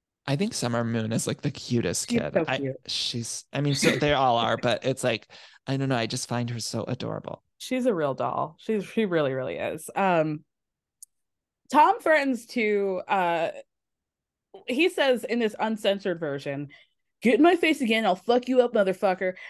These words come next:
Speaker 2: So I will say that the uncensored version does give you the knowledge or the realization for me that Tom doesn't swear well.
Speaker 1: Mm.
Speaker 2: Like,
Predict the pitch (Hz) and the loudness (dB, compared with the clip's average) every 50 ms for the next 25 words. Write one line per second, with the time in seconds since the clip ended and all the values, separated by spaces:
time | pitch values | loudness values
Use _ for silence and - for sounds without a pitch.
0 | - - _ - - 285 262 247 233 - - - _ - 233 262 330 359 330 311 | -18 -20 _ -2 2 4 4 4 4 2 0 -4 _ -2 0 0 2 2 0 -2
1 | 269 - - 233 214 214 208 208 214 - - _ - 190 226 233 - - 247 294 | -4 -4 -4 -4 -4 -4 -4 -4 -4 -6 -6 _ -4 -2 -2 -2 0 -2 -4 -4
2 | 330 - 403 381 - 370 285 214 202 196 196 190 190 202 185 180 180 180 170 170 | -2 -4 -6 -4 -4 -4 -4 -2 -2 -2 -2 -2 -2 -4 -6 -4 -2 0 0 2
3 | 180 190 190 190 190 190 - - - _ - 190 185 175 185 190 185 175 175 180 | 2 0 0 -2 -4 -10 -14 -20 -16 _ 0 0 0 0 2 0 0 2 2 2
4 | 175 170 160 151 165 175 190 208 220 233 233 240 - - - _ _ _ _ _ | 2 2 2 2 2 0 0 0 -2 -2 -6 -8 -12 -18 -20 _ _ _ _ _
5 | _ - 190 190 208 233 233 233 220 208 214 190 185 - 185 175 - 175 175 170 | _ -2 0 2 4 6 6 6 6 4 2 0 0 -2 -4 -6 -4 -4 -2 -2
6 | 175 185 180 165 - - - - 226 269 320 320 285 285 226 214 208 196 - - | 0 0 0 -2 -4 -4 -2 0 2 2 2 0 0 0 0 -2 -2 -4 -8 -10
7 | - 165 156 147 139 - - - - - - _ _ _ _ _ _ _ _ _ | -6 -4 -2 0 0 -2 -2 -6 -8 -10 -12 _ _ _ _ _ _ _ _ _
8 | _ _ _ _ _ _ - 135 131 123 120 113 113 - - | _ _ _ _ _ _ -4 -2 0 0 0 0 -2 -4 -6